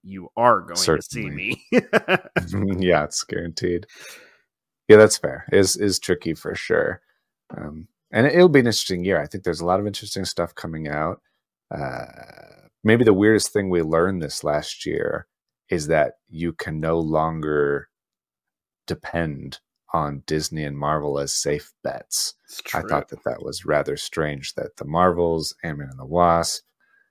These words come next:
Speaker 2: um, Wish, Elemental, all of these other, like, Disney movies, Little Mermaid, didn't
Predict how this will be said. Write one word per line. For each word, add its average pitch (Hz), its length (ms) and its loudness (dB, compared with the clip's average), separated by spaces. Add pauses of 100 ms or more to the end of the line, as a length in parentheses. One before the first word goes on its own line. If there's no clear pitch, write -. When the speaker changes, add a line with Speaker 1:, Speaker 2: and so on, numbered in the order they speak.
(220)
Speaker 2:
um, - 440 -12 (880)
Wish, - 500 -2 (180)
Elemental, 80 640 -2
all 92 180 4
of 82 80 2
these 82 160 -2
other, 78 280 0
like, 73 280 -6 (500)
Disney 82 400 2
movies, 78 760 -6
Little 82 160 0
Mermaid, 76 460 -4 (380)
didn't 101 260 2